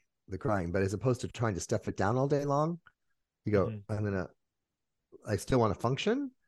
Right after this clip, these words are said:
Speaker 1: So I'm going to know that, that I can let that out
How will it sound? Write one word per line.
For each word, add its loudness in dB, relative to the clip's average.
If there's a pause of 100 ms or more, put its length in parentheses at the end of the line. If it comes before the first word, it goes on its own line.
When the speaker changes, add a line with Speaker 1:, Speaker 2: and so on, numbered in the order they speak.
(240)
Speaker 1:
So 2
I'm 2
going 0
to 0 (600)
know 2
that, -4
that 2 (100)
I -6
can -8
let -8
that -6
out -8